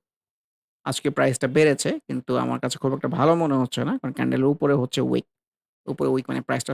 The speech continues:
সাস্টেইন করতে পারতেছে না। ভলিউমটা সুন্দর অ্যাক্টিভ আছে, এটা একটা পজিটিভ সাইন, কিন্তু আপকামিং ডেজ ভাইটাল হবে। ভলিউম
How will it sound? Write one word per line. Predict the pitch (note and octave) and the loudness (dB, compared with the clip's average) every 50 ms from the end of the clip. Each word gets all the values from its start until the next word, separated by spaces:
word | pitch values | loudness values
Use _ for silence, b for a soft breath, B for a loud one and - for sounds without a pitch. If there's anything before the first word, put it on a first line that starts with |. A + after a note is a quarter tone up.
| B2 | -2
সাস্টেইন | C#3+ B2+ - - C#3+ C3+ C3 - - | -2 -4 -2 -2 -2 -4 -2 0 0
করতে | E3+ E3+ - F3 - | 0 0 0 0 0
পারতেছে | D#3+ D3 - - D3 - - C3 | 0 -2 -2 -2 -4 -4 -4 -4
না। | B3 - _ _ _ _ - | -6 -10 _ _ _ _ -2
ভলিউমটা | B2 C#3 D#3 E3 E3 F3 D#3+ - | 2 4 4 4 4 2 2 2
সুন্দর | F3+ E3 E3 E3 E3+ | 0 2 2 4 4
অ্যাক্টিভ | D#3+ - - E3+ D#3 E3 E3 | 2 2 0 0 2 2 2
আছে, | D#3 - D#4 F4+ E4+ | 2 2 -2 -2 -2
এটা | C#3 C3 C3+ | -2 -4 -4
একটা | - - C#3 - | -4 -4 -2 0
পজিটিভ | C3+ C3+ C3 C3 C3+ C3+ C3+ - | 2 2 2 2 2 0 0 -2
সাইন, | C3 D3 C4 D#4 - | -4 -4 -6 -6 -8
কিন্তু | - A#2+ B2 C3 | -6 -4 -4 -4
আপকামিং | - _ C#3+ C3 C#3 C#3 C3+ | -2 _ 0 2 2 4 4
ডেজ | C#3 C#3 B2+ A#2+ - | 4 2 2 2 4
ভাইটাল | B2+ C#3 - E3 D3 A#2+ A#2+ | 4 4 6 4 4 4 2
হবে। | A#2+ A#2+ G3+ D4+ D4+ _ _ - A#2 B2+ | 2 0 0 -2 -4 _ _ -16 -8 -4
ভলিউম | B2+ C3 C3 C3+ | 0 0 2 2